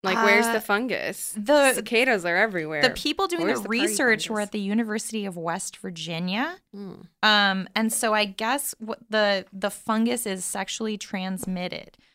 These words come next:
Speaker 2: So the males infected with Massapora will try to copulate with each other, imitating the fe-, the behavior of a female cicada in order to lure an unsuspecting male,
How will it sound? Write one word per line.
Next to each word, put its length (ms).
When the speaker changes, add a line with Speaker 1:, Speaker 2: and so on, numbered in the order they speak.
Speaker 2:
So 440
the 120
males 420
infected 680
with 120
Massapora 760
will 280
try 260
to 100
copulate 480
with 140
each 260
other, 480
imitating 540
the 80
fe-, 320
the 100
behavior 480
of 140
a 60
female 420
cicada 600
in 120
order 240
to 160
lure 240
an 80
unsuspecting 720
male, 420